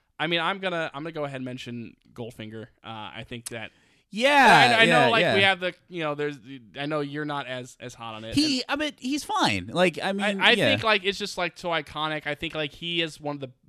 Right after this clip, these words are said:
Speaker 1: for me, one of the best chemistries with Bond. I think all their discussions are great, just well written and so interesting. And I think that, like, just the whole way that they present Goldfinger is, to me, in that sense, where, like, in a, in just a straight up fight, he's gonna lose to Bond.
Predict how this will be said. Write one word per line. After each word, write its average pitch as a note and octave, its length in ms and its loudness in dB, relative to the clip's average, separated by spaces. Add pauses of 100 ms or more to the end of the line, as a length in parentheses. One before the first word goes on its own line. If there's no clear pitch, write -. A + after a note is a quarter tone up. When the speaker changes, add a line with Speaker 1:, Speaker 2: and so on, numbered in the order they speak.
(180)
Speaker 1:
for D#3 140 -8
me, F#3 240 0
one F3+ 140 -4
of E3 40 -2
the D3+ 60 -4
best C#3+ 240 -6
chemistries C#3+ 500 -8
with C3 140 -12
Bond. C3 340 -8
I B2+ 60 -6
think C3 200 -14 (100)
all B2+ 180 -4
their C#3 140 -4
discussions B2+ 680 -10 (580)
are B2+ 120 -4
great, B2 420 -8 (160)
just B2+ 280 -12 (160)
well C3 320 -4
written C#3+ 440 -2
and C3 140 -8
so B2 180 -6
interesting. B2+ 600 -10
And C3 100 -8
I C3 100 -8
think C#3 300 -10
that, C3+ 240 -6
like, C3 240 -4
just - 180 -10
the C#3 140 -6
whole D#3+ 560 -4
way C#3+ 300 -4
that C3 120 -14
they C3 120 -10
present B2 380 -10
Goldfinger C3 560 -8 (520)
is, G3+ 340 0
to - 140 0
me, A#3+ 300 -2
in F#3+ 220 -6
that D#3+ 200 -2
sense, E3 260 -6
where, D3+ 60 -6
like, C#3 180 -6
in D#3+ 140 -6
a, D3+ 120 -6
in E3 140 -6
just D#3+ 160 -6
a C#3+ 80 -6
straight F3 320 -6
up - 140 -8
fight, D#3 340 0
he's C3+ 160 -8
gonna C3 200 -8
lose C3 300 -4
to A#2+ 100 -14
Bond. A#2 460 -4